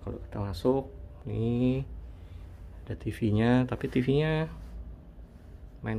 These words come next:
kecil ya. Di bawahnya ada meja, ini untuk bisa untuk kerja, untuk makan,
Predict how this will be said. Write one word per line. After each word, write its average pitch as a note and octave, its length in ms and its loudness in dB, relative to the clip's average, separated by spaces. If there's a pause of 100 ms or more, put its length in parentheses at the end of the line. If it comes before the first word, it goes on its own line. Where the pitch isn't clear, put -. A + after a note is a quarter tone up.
kecil G#2 320 4
ya. A2+ 40 -6 (1300)
Di - 80 -14
bawahnya G#2 400 0
ada G2+ 160 2 (160)
meja, B2 880 4
ini G#2 320 2
untuk G2+ 320 -2 (1400)
bisa - 240 -8 (240)
untuk - 160 -4
kerja, G#2 560 0
untuk G#2 160 -4
makan, G#2+ 880 -2